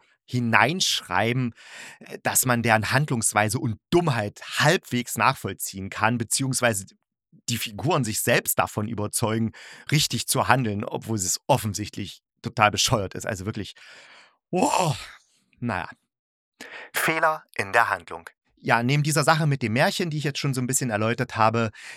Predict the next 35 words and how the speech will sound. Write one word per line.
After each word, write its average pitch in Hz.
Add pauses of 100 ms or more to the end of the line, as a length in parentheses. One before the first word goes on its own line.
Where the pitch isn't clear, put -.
(180)
äh, 120
die 110
nicht 123
zum 107
Fall 113
passen, 131
gibt 139
es -
in 117
den 104
Kriminalfällen 107
an 98
sich 101
auch -
immer 110
wieder 101
blöde 95
Fehler 123
beziehungsweise 101
Verläufe, 92
die 90
jetzt 95
so 101
kaum 101
für -
uns 104
Hörenden 95
nachvollziehbar 85
sind, 87
ja. 92 (500)
So 170
ein 170
kleiner, 208 (520)
eher 135
interessanter 127